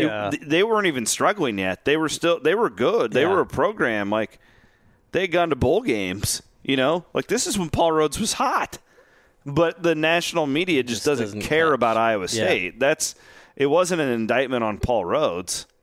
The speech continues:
Speaker 1: Right. But that's changed.
Speaker 2: Oh.
Speaker 1: And now
Speaker 2: Yeah.
Speaker 1: The national media almost respects Iowa State more than the local media.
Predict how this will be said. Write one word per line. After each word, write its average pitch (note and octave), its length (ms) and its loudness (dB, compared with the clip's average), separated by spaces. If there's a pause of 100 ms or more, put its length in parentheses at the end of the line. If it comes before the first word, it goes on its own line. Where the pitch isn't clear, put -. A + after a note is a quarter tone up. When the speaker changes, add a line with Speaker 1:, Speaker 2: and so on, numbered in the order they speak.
(220)
Speaker 1:
Right. F#2 280 -2 (120)
But - 100 -10
that's C3+ 260 -2
changed. A2+ 540 -4 (340)
Speaker 2:
Oh. A2 280 0
Speaker 1:
And B2 120 -2
now C3+ 580 0 (240)
Speaker 2:
Yeah. F2+ 300 -4 (340)
Speaker 1:
The B2 80 -6
national C3 400 -2
media G#2+ 320 0
almost A2 480 -4
respects A#2 540 -4
Iowa G#2+ 200 0
State G#2+ 180 -2
more G#2 220 -2
than F#2 240 -6
the F#2+ 60 -4
local G#2 240 -4
media. A#1+ 400 -12